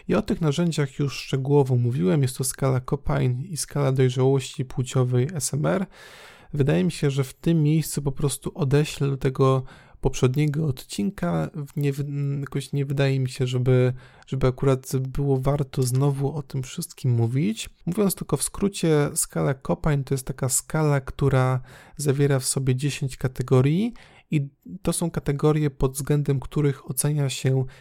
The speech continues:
jak bardzo dany materiał jest, y, seksualizujący pod względem zachowań małoletnich, którzy są na nim przedstawieni. Natomiast skala S M R to jest inaczej skala Tannera, to jest taka skala,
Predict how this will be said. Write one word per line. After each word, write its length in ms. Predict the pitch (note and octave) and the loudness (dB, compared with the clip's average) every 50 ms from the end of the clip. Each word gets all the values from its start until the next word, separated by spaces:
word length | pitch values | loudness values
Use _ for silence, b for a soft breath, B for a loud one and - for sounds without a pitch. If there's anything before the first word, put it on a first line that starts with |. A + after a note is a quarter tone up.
| B B - | B B -2
jak 280 | C#3+ C#3+ C#3 C3+ C#3 | 0 0 0 0 0
bardzo 380 | C3 B2+ C#3 D3 D3+ C#3+ C#3 C#3+ | 0 0 0 0 0 -2 -4 -2
dany 260 | C3+ C#3 C#3 C#3 C#3 | 0 0 2 2 2
materiał 760 | C3+ C3+ C3 C3 - B2+ B2+ B2+ C3 C#3+ D3+ E3+ F3+ G#3+ G#3 B B B B B B - | 0 0 -2 -2 0 0 0 2 2 2 0 0 -2 -4 -6 B B B B B B -2
jest, 680 | D3 D3 D3 D3+ D3 - - - _ _ - - - | 0 2 2 2 0 -2 -4 -6 _ _ -12 -4 0
y, 640 | C#3 C3+ C3+ C3+ C3+ C3+ C3+ C3 C3+ C#3+ D3 - _ _ _ _ _ _ _ _ _ _ | 0 2 2 2 2 2 2 2 0 -2 -4 -8 _ _ _ _ _ _ _ _ _ _
seksualizujący 1500 | - - - D#3+ D3 - - - D#3 D3 C#3 C3+ C#3 C3+ C3 C3 C3+ C3+ C#3 D3 D3+ D3+ D3+ C#3+ - - - D3 C#3+ C#3 C#3 C#3 | -6 -2 -2 -2 -2 -2 -4 -2 0 0 0 2 0 0 -2 0 0 2 2 2 2 0 -2 -4 -4 -4 0 0 0 0 0 0
pod 140 | - C#3 C3 | 0 -2 0
względem 640 | C3 C3+ C3 C3+ C#3 C#3 C#3 C3+ C#3 C3+ C3+ C3 C3 | 0 0 0 2 2 2 0 0 0 0 0 0 -2
zachowań 580 | B2+ B2+ - - C#3 C3 B2+ B2+ B2+ B2+ C3 | -4 -6 -4 -2 -2 0 2 4 4 4 4
małoletnich, 800 | C3 B2+ B2+ B2 B2 B2+ B2 B2 B2 B2 - - - C3 C3 B2+ | 4 4 4 4 4 4 4 4 2 0 -2 -6 -6 -6 -6 -6
którzy 360 | - - - - C3 B2+ C3 | -10 -6 -4 -2 -2 -2 -2
są 400 | B2 - - B2+ B2+ B2+ B2+ C3 B2+ B B B B B B - | -4 -4 -2 0 0 0 0 -2 -4 B B B B B B -4
na 160 | C#3 C3 B2+ | 0 2 2
nim 260 | B2+ C3 C3 B2+ B2 | 2 2 2 2 0
przedstawieni. 920 | B2 - - B2+ - - - B2+ A#2+ B2+ A#2+ B2 C3+ D3 E3+ G#3+ A#3+ A3+ B B B B B B B B B | -2 -4 -4 -4 -2 0 0 2 4 4 2 4 2 2 2 0 0 -2 B B B B B B B B B
Natomiast 380 | - - - E3 E3 D#3+ D3 - | -6 -2 0 0 2 0 0 -2
skala 420 | - - - - D#3 D3+ D3+ D3 - | -6 -6 -4 0 0 0 0 0 -2
S 220 | - C3+ - - | -2 -2 0 0
M 120 | C3+ C3+ D3+ | 0 2 2
R 240 | F3 G3 G#3 G#3+ G3+ B B B B B | 2 2 0 -2 -4 B B B B B
to 100 | - - | -4 -4
jest 180 | D3+ C3+ - - | -4 -2 -4 -4
inaczej 340 | D#3 D3+ C#3 C3 C3 - C3 | 0 0 0 0 0 -2 -4
skala 420 | C3 - - - C3 C3 C#3+ C3+ | -4 -4 -2 -2 0 0 0 -2
Tannera, 600 | B2+ - - B2+ C3+ C3 D3+ F3 F3 F3+ F3 E3+ | -4 -2 -2 0 2 2 2 2 2 0 0 -2
to 160 | - - - | -4 -4 -6
jest 100 | D3 - | -4 -4
taka 220 | - C#3+ - - B2+ | -6 -6 -4 -2 -2
skala, 600 | - - - - D#3 D#3 D3 C#3+ C3+ C3+ C3 | -2 -2 -2 -2 0 2 2 4 4 2 2